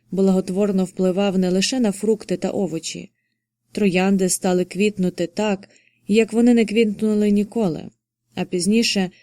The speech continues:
маленька примара відчула приховане бажання самшиту та тису набути геометричних форм. На її прохання на деревах з'явилися кути, вигини і прямі лінії,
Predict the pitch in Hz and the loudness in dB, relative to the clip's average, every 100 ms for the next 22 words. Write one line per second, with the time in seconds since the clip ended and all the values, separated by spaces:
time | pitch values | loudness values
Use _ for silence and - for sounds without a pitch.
0 | _ _ - 220 285 269 247 247 226 240 | _ _ 0 2 2 2 0 2 2 2
1 | 233 208 208 233 220 202 202 196 208 202 | 2 0 0 0 0 0 -2 -2 0 0
2 | 180 185 170 202 196 190 180 _ _ _ | 2 0 0 2 2 2 -2 _ _ _
3 | _ _ _ _ _ _ _ _ - 196 | _ _ _ _ _ _ _ _ -6 -2
4 | 180 - 196 190 175 170 - 226 220 185 | -2 0 -2 -2 -6 -6 0 2 2 -2
5 | 175 - _ _ _ 190 185 175 240 254 | -6 -10 _ _ _ 0 2 2 0 0
6 | 254 233 175 165 - 165 - 180 170 - | 2 2 2 -2 -4 -6 -4 -6 -6 -8
7 | 196 156 156 - _ _ _ _ _ _ | -8 -8 -12 -18 _ _ _ _ _ _
8 | _ 220 233 277 320 302 277 - 302 285 | _ 2 4 4 2 2 0 2 2 4
9 | 247 226 214 202 208 247 247 220 202 220 | 6 4 4 4 4 4 4 2 2 -2
10 | 185 208 196 240 208 - 190 190 185 - | 2 2 4 4 4 2 -2 -2 -4 0
11 | 208 214 202 - 175 185 202 202 185 175 | 2 2 -2 -6 0 2 4 4 2 -2
12 | - - _ 214 208 226 226 240 233 247 | -8 -20 _ 0 2 4 6 6 6 4
13 | 196 165 151 - | 4 0 -6 -14